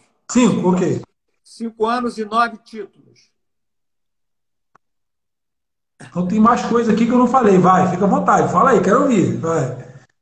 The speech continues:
Speaker 2: O que aconteceu foi o seguinte: os cinco primeiros jogos, nós perdemos dois e empatamos três.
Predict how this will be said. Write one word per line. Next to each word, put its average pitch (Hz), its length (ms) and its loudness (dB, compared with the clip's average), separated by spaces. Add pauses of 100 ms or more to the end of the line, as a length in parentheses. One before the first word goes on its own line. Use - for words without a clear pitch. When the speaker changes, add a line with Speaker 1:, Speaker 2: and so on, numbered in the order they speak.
Speaker 2:
O 170 120 -20
que - 140 -12
aconteceu 190 640 -10
foi 202 160 -6
o 190 40 -12
seguinte: 160 460 -16
os - 280 -20
cinco 277 340 -12
primeiros 156 500 -12
jogos, 143 600 -12 (1200)
nós 151 260 -18
perdemos 165 640 -12
dois 190 320 -8
e 175 60 -18
empatamos 160 580 -18
três. 127 640 -20